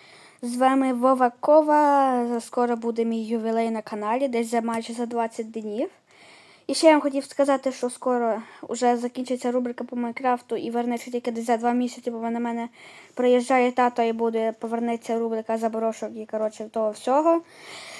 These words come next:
І зацініть, е, наскільки добре я говорю через мій мікрофон, е, бо я просто скористався таким лайфхаком,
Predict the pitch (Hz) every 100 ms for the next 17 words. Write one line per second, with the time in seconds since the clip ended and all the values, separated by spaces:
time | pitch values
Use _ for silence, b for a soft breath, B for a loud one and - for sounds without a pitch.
0 | B B B B - 302 320 320 359 330
1 | 359 359 - 277 277 277 277 311 302 254
2 | 285 269 262 269 262 269 269 262 262 247
3 | 254 269 269 269 262 269 311 359 381 B
4 | - 220 220 214 214 254 254 - - 262
5 | 233 - - - 233 247 254 254 254 -
6 | 269 254 254 247 294 285 277